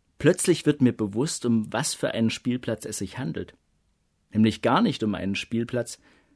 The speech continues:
sondern um ein Gotteshaus, eine Moschee, die, wie in Moscheen so üblich, mit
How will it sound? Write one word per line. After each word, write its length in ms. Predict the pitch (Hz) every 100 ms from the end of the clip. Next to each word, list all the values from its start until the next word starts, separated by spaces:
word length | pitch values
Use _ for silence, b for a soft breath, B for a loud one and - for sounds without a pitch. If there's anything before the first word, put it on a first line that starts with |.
| b _ _
sondern 360 | - 113 117 113
um 120 | 110
ein 220 | 101 101 95
Gotteshaus, 580 | - - 131 104 104 98
eine 160 | 101
Moschee, 460 | 98 98 - 165 131 b b b _
die, 280 | 113 107 104 - _
wie 120 | 113
in 80 | 110
Moscheen 400 | 104 101 113 110
so 140 | 101
üblich, 460 | - 117 160 151 -
mit 160 | 104